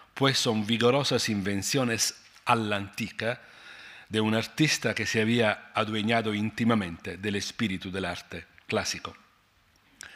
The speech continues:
También Rafael estudió las esculturas antiguas muy de cerca,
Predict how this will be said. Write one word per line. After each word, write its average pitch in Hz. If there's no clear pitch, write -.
También 147
Rafael 95
estudió 131
las 127
esculturas 120
antiguas 113
muy 101
de 95
cerca, 123